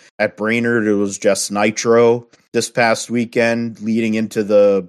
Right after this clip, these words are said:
U S Nationals here, uh, for Labor Day weekend here in a couple of weeks. Moto G P and Moto two at Austria returning from their summer break. Pecco Bagnaia gets an-, his third consecutive victory, uh, on the Ducati, but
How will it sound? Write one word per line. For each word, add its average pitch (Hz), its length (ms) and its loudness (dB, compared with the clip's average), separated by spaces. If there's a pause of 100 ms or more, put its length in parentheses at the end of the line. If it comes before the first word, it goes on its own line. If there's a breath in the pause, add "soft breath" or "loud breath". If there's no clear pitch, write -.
(140)
U 107 240 0
S 101 220 -2
Nationals 107 600 -6
here, 104 460 -6 (280 soft breath)
uh, 101 180 -2
for 101 220 -4
Labor 101 280 0
Day 98 140 0
weekend 110 480 -2
here 107 120 -6
in 104 60 -8
a 98 60 -8
couple 101 280 -6
of 95 80 -6
weeks. 123 500 -6 (240)
Moto 113 340 2
G 113 220 -4
P 113 200 -6
and 107 120 -4
Moto 107 260 2
two 120 280 -2
at 104 80 2
Austria 113 540 0
returning 104 440 -8
from 101 200 -12
their 110 160 -4
summer 117 360 -4
break. 110 500 -4 (160)
Pecco 110 280 0
Bagnaia 104 580 2
gets 101 280 -2
an-, 101 280 -6
his 98 200 -8
third 104 240 -4
consecutive 110 560 -4
victory, 104 560 -6 (340 soft breath)
uh, 98 360 -2
on 98 120 -4
the 98 80 -4
Ducati, 107 800 -2 (500)
but 90 400 -4